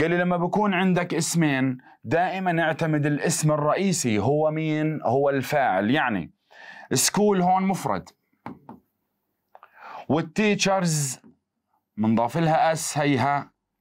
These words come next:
جمع. طيب أنا يا أستاذ أعتمد السكول ولا the teachers؟ قال لي: "هون الاسم الرئيسي مين هو؟ هو الاسم الأول". فعشان هيك شو قلنا الاسم المركب؟ يعني هذا اسم تركب على اسم آخر من خلال حروف الجر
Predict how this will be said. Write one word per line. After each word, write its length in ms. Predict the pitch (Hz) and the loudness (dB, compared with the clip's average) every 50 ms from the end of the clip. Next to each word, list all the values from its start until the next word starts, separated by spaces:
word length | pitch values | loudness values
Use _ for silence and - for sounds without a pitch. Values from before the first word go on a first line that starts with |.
| _ _ - | _ _ -6
جمع. 440 | 104 113 175 165 139 101 80 71 - _ _ _ _ - - - - - - | -2 0 0 0 0 -2 -4 -6 -10 _ _ _ _ -20 -20 -20 -20 -10 -4
طيب 220 | - 113 117 113 120 | -2 0 0 2 0
أنا 180 | 131 139 135 | 0 0 0
يا 120 | 131 127 120 | 0 0 0
أستاذ 380 | 127 - - 160 147 135 113 | -2 -2 -2 -2 -2 0 0
أعتمد 560 | 92 107 131 127 131 - - 139 135 135 127 | 0 0 0 0 -2 -2 -2 -2 0 0 0
السكول 580 | 120 127 135 127 - - - 143 147 151 151 143 | 0 -2 -2 -2 -4 -4 -2 0 0 2 2 2
ولا 400 | 135 143 165 175 175 170 156 156 | 0 0 2 2 2 2 0 0
the 40 | 151 | -2
teachers؟ 580 | - 147 131 123 - 127 120 117 113 104 104 | 0 -2 -2 0 0 0 0 0 -2 0 0
قال 80 | 131 127 | 2 2
لي: 280 | 135 131 131 131 127 117 | 4 4 4 2 2 0
"هون 300 | 123 147 151 143 139 135 | 0 0 0 2 2 0
الاسم 460 | 127 127 - - 147 139 - 143 135 | 0 0 0 -2 -4 -4 -2 -2 0
الرئيسي 500 | 131 127 131 127 139 151 147 147 - 139 | 0 2 0 0 0 0 -2 -2 0 0
مين 220 | 143 156 165 156 | 0 2 2 2
هو؟ 300 | 147 147 131 113 - - _ - - - - - 131 | 0 0 0 -2 -2 -6 _ -20 -20 -20 -10 -4 0
هو 160 | 135 139 139 | 2 2 2
الاسم 440 | 139 143 101 139 151 - - 151 139 | 0 0 -2 -4 -4 -4 -2 -2 0
الأول". 500 | 139 139 - 131 143 135 117 98 87 - - - - - - | 2 2 2 2 2 2 2 0 0 -2 -8 -20 -20 -20 -12
فعشان 440 | - - 117 120 120 151 151 147 151 | -4 -2 -2 -2 0 -2 -2 0 0
هيك 120 | 151 151 | -2 -2
شو 180 | 147 - 156 147 | -2 -2 0 0
قلنا 200 | 147 151 147 143 | 0 0 0 0
الاسم 320 | 139 120 131 143 - 147 | 0 0 -2 -2 0 -2
المركب؟ 540 | 131 127 127 127 131 151 151 - 170 151 135 | 0 2 2 2 0 0 0 0 -2 0 2
يعني 360 | 127 123 113 110 107 104 101 - - - - - - | 0 0 0 0 -2 -2 -4 -8 -14 -20 -16 -8 -4
هذا 360 | 120 135 147 151 143 151 139 | 0 0 0 2 2 2 0
اسم 320 | 156 147 - 165 160 151 151 | 0 0 0 0 0 0 0
تركب 400 | 151 135 147 151 - 165 143 135 | 0 -2 -2 -2 -2 -2 0 2
على 260 | 123 139 139 127 107 | 2 2 2 2 2
اسم 260 | 131 - 147 135 123 | 2 2 0 0 2
آخر 440 | - 139 151 156 - - 156 151 151 | 2 2 0 0 0 0 0 0 2
من 220 | 139 135 131 127 | 2 2 2 0
خلال 340 | - - 127 131 135 135 131 | 0 0 0 2 2 0 -2
حروف 340 | - - 123 127 123 120 - | -4 -2 0 0 0 2 2
الجر 380 | 123 120 120 147 165 170 - | 2 2 2 2 0 0 0